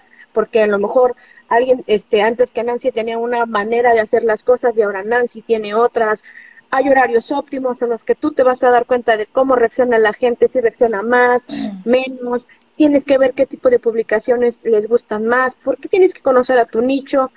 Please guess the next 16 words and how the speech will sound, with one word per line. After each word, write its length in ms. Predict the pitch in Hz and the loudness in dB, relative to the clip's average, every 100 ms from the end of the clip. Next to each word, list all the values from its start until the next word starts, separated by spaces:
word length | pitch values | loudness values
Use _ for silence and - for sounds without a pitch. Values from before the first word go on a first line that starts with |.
| _ _ _ | _ _ _
Bueno, 240 | 240 196 - | -2 -2 -6
un 140 | - 349 | -10 -4
poquito 840 | 370 349 339 339 330 311 285 - - | 0 0 2 2 2 2 2 0 0
resumido 600 | 277 269 294 302 311 311 | 0 0 -4 -6 -4 -6
porque 280 | 254 - | -8 -2
la 140 | 226 220 | 0 0
verdad 240 | 226 240 | 0 0
es 120 | 254 | -2
un 80 | 269 | -4
tema 280 | 240 240 233 | -6 -6 -6
súper 260 | - - 185 | -10 -6 -6
extenso, 540 | - - 302 330 453 - _ _ _ _ | -6 -2 0 0 -2 -6 _ _ _ _
pero 180 | 233 254 | 2 4
básicamente 840 | 294 302 330 240 262 285 - 302 | 0 -4 -6 -6 -6 -10 -8 -8
midiendo 600 | 269 254 247 269 277 269 | -6 -6 -6 -6 -6 -8
tus 540 | - 233 240 294 330 | -8 -8 -6 -4 -6